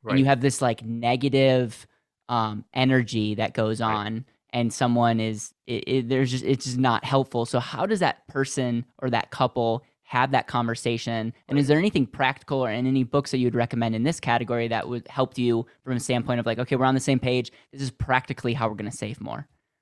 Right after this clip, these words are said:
Speaker 2: Well, I don't know that I have any books on this, but I'll tell you what we practically did is we developed a personal profit and loss statement for the household. So we all have it in business, right?
Speaker 1: Yes.
Speaker 2: But we put a,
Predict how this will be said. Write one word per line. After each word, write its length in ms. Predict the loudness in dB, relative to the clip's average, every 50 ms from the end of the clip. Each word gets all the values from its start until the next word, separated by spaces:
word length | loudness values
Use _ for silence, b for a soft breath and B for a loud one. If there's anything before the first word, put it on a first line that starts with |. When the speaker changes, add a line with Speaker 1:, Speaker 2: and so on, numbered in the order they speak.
| _ B B B B B B B B B
Speaker 2:
Well, 240 | -2 0 0 0 -2
I 100 | -4 -6
don't 100 | -8 -6 -6
know 60 | -6
that 100 | -4 -2
I 40 | -2
have 100 | 0 0
any 120 | 0 -2
books 340 | -2 0 -2 -2 -2 -2 -6
on 140 | -6 -6 -4
this, 220 | -4 -4 -4 -4 -4 -4
but 100 | -2 -2
I'll 120 | -2 -2
tell 160 | -4 -4 -4
you 100 | -2 -2
what 160 | -2 -4 -4
we 120 | -4 -6 -8
practically 600 | -8 -4 -2 -2 -2 -2 -2 -6 -6 -4 -4 -4
did 280 | -2 -2 -2 -2 -2 -2
is 160 | -4 -4 -4
we 80 | -6 -6
developed 540 | -4 -4 -4 -2 0 -2 -2 -2 -6 -10 -14 -12
a 100 | -12 -12 -12 -14
personal 540 | -8 -4 -2 -2 -2 -2 -6 -10 -10 -10 -10
profit 360 | -10 -8 -8 -8 -6 -8 -10
and 80 | -10 -8
loss 220 | -6 -8 -6 -8
statement 340 | -10 -10 -12 -12 -14 -16 -18 _
for 140 | -12 -10 -10
the 60 | -10
household. 500 | -10 -10 -12 -12 -14 -16 -18 -20 -20 -20 _ _ _ _ _ _ b b b b b b b b b b
So 140 | b -2 0
we 80 | 2 4
all 120 | 4 4
have 180 | 4 4 2 2
it 80 | 0
in 140 | 0 -2 -2
business, 480 | -2 -2 -2 -4 -4 -8 -8 -8 -6 -6
right? 200 | -4 -4 -4 -4
Speaker 1:
Yes. 100 | -6 -6
Speaker 2:
But 100 | -6 -4
we 100 | -4 -4
put 200 | -4 -2 -4 -4
a, 40 | -4